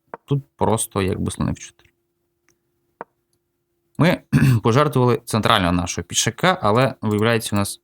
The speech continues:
дуже класно стоять фігури. І в нас є можливість боротись за ініціативу на слон Ф три.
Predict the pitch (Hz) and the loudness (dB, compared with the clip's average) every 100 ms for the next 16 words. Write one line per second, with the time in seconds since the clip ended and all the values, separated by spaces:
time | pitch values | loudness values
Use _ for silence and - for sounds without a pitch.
0 | _ 110 117 110 - - 98 - 92 - | _ -2 2 0 0 0 0 0 -6 -4
1 | 85 - 92 87 60 - _ _ _ _ | -4 -6 -8 -6 -8 -12 _ _ _ _
2 | _ _ _ _ _ _ _ - 95 104 | _ _ _ _ _ _ _ -4 0 2
3 | 113 - 98 - - 104 101 107 - 95 | 2 0 -2 -2 -4 -2 0 -2 -2 -6
4 | 92 92 90 90 87 - 87 - - - | -6 -4 -2 0 0 -2 -4 -4 -6 -4
5 | - - - 90 - - - | -6 -6 -4 -4 -4 -6 -8